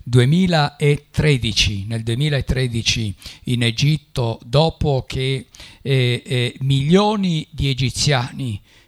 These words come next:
si erano riversati per mesi e mesi nelle piazze,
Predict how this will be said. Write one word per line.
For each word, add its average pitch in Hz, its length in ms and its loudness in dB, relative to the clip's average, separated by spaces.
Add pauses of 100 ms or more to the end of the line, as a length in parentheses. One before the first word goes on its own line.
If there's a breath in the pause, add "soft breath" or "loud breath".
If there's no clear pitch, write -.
si - 140 -2
erano 127 440 4
riversati 123 1160 0 (100)
per 113 220 -4
mesi 135 560 0
e 117 160 -2
mesi 127 400 0
nelle 123 320 -4
piazze, 113 760 0